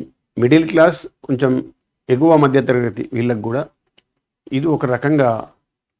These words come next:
బాధాకరమైంది. ఈ ఫాల్స్ ప్రెస్టేజ్ వల్ల చాలా నష్టపోతున్నారు. ఇది ఒక సంస్కరణ రూపంలో అది మారితే తప్ప ఇది ఒక శాపంగానే తయారవుతున్నది.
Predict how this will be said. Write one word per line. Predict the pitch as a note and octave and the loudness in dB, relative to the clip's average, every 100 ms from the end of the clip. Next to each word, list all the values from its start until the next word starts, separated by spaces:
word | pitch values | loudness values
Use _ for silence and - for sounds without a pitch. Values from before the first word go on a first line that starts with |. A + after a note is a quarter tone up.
| _ _ - G#2 | _ _ -16 -10
బాధాకరమైంది. | - B2+ D3+ C#3 C#3 C#3+ C#3+ D3+ B3+ _ _ _ _ _ C#3 | 0 4 6 6 2 2 0 -2 -6 _ _ _ _ _ -6
ఈ | B2+ | 0
ఫాల్స్ | B2 D#3+ E3 - | 2 4 2 -4
ప్రెస్టేజ్ | D#3 D3+ C#3+ C3 | -4 0 -2 0
వల్ల | C3 D3+ D#3+ | 0 0 0
చాలా | A#2+ C3+ C#3 | 0 2 4
నష్టపోతున్నారు. | B2+ - C#3 C3+ C3 B2 B2+ A3 _ _ _ - | 2 0 -4 -4 -4 -6 -6 -10 _ _ _ -6
ఇది | C3 | -2
ఒక | D#3+ E3+ D#3 - | 0 0 0 0
సంస్కరణ | C#3 E3 - G3+ G3 | 0 2 4 6 6
రూపంలో | F3 D#3 D#3+ F#3 | 4 2 4 4
అది | C#3+ C3+ | 4 4
మారితే | C#3 C#3 C3 - | 2 2 -2 -2
తప్ప | G#2 B2+ - - _ _ _ _ _ _ _ _ _ _ _ _ _ _ - | -2 -2 -2 -6 _ _ _ _ _ _ _ _ _ _ _ _ _ _ -4
ఇది | C3+ D3 A#2+ - - F#4+ - | 2 4 2 -4 -14 -18 -12
ఒక | A2+ - | -10 -2
శాపంగానే | B2 C#3 D#3 D3+ C#3+ C#3+ | 0 2 2 2 2 2
తయారవుతున్నది. | B2+ B2 A#2 A2+ - A2+ C3+ | 4 4 2 -2 -4 -6 -6